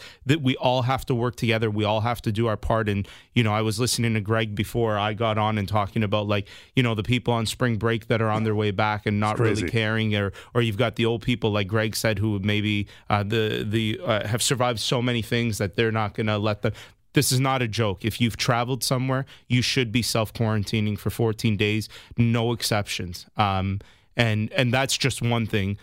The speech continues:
Speaker 1: that people need to do. If you have any symptoms, even if you have not traveled, any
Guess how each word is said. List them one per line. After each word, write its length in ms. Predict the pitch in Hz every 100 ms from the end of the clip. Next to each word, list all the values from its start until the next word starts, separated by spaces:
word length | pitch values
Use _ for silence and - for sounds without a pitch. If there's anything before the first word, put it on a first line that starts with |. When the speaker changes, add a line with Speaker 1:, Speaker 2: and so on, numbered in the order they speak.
| - _
Speaker 1:
that 180 | 113 -
people 280 | 131 -
need 200 | 110 113 113
to 80 |
do. 260 | 104 123 -
If 220 | - 143
you 100 | 131
have 220 | 113 135 -
any 260 | - 139 139
symptoms, 720 | - 143 131 - - 147 - - _ _
even 240 | - 147 143
if 100 | 147
you 120 | 131
have 120 | 127
not 280 | 131 131 143
traveled, 420 | - 107 98 101 -
any 420 | 143 143 147 143